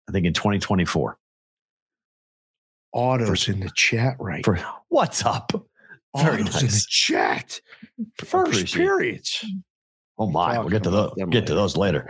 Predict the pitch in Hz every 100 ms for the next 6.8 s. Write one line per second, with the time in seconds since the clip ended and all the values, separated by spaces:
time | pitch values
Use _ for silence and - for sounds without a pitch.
0 | - 120 - 92 - - 117 - - -
1 | 107 - - _ _ _ _ 123 135 117
2 | 160 214 220 208 175 156 131 135 160 143
3 | 117 - 196 247 - - 196 165 131 127
4 | 127 139 165 165 160 135 123 - 98 85
5 | 80 - _ _ _ - 117 131 175 160
6 | 143 131 120 113 - 110 101 98